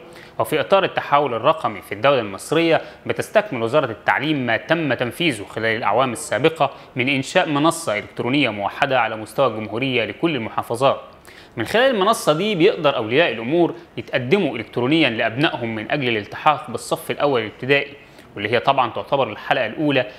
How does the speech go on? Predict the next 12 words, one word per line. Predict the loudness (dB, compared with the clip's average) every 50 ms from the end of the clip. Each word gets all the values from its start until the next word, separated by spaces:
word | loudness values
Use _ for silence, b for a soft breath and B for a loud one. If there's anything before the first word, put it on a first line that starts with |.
| B -10
للتعليم | -10 -4 0 2 2 2 2 0 -2
الأساسي | -2 -4 -4 0 2 2 2 0 -2 -6 -6 -6
للمدارس | -6 -6 -4 -2 0 0 0 -2 -4 -4 -4
الرسمية. | -2 -2 -2 -4 -6 -8 -14 -14 -16 -18 -20 -20 -20 B B B B B B 0
كمان | 2 2 2 2 0 -2 -4
التقدم | -8 -6 -4 -6 -4 0 0 0 0 0 -2 -6 -6 -4 -2 -2
هيكون | -2 -2 0 -2 0 0 0 0
بشكل | -2 -2 0 0 0 0 -2 -8
إلكتروني | -8 -8 -10 -6 -2 0 2 2 2 0
للالتحاق | -2 -4 -8 -10 -10 -12 -4 0 2 2 2 0 -4 -12
بالصف | -12 -8 -6 -4 -4 -4 -4 -6
الأول | -2 0 2 2 4 4 2 0